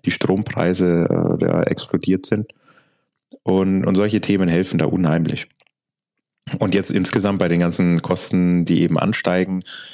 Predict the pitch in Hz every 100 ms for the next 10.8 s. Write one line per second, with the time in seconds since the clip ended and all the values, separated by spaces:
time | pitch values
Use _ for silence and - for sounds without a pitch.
0 | - - 101 - 92 85 - - _ _
1 | _ - 120 101 92 90 - 95 - 87
2 | 85 82 - 95 82 - - - - 90
3 | 92 92 87 82 - - 113 - 98 92
4 | 104 110 98 87 87 82 - - - 85
5 | 82 80 - 80 80 80 80 - - 90
6 | - 90 85 - - 82 92 107 - 107
7 | 110 - - - - _ - 107 101 104
8 | 101 92 90 107 - - 85 - 90 92
9 | - 82 80 82 - 98 87 - 92 85
10 | 110 107 87 85 85 - 82 95